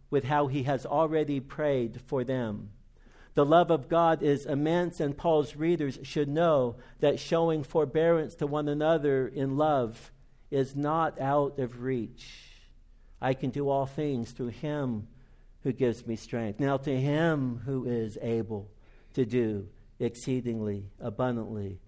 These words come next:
above and beyond. Brothers and sisters, we are called to love one another with the love that Christ has for us.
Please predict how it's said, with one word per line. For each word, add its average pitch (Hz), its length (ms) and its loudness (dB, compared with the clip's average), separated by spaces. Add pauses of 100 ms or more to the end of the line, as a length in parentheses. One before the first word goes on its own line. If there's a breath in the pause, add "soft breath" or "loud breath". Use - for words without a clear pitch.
(280 soft breath)
above 113 400 -2
and 110 100 -4
beyond. 101 440 -4 (460 loud breath)
Brothers 143 420 0
and 151 180 -4
sisters, 139 480 -4
we 135 120 -2
are 131 100 2
called 151 420 0
to 139 80 -6
love 139 320 0
one 160 200 -2
another 135 360 -2
with 120 200 -6
the 120 80 -2
love 139 440 0 (360 soft breath)
that 117 200 0
Christ 131 380 -2
has 120 340 -2
for 117 300 -4
us. 110 480 -6